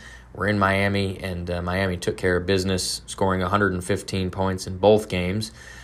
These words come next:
one fifteen to ninety-one and one fifteen to one oh five. And Jimmy Butler's just been on another level. He's averaging thirty-three points through the first two games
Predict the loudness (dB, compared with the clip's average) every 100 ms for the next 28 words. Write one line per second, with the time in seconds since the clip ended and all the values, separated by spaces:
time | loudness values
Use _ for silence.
0 | -4 2 2 4 0 0 0 2 2 2
1 | 2 0 2 2 2 -2 -10 -18 -8 -2
2 | 0 0 0 -2 -2 -2 0 0 2 0
3 | 2 0 0 -8 -12 -12 -10 -6 0 0
4 | 2 4 4 2 -4 -2 -4 -2 0 0
5 | 0 -2 -2 0 2 2 2 -2 -2 0
6 | 0 0 -4 0 0 0 -2 -4 -2 -2
7 | -2 -4 -12 -18 -20 -14 -2 0 2 2
8 | 2 0 0 2 2 2 0 -2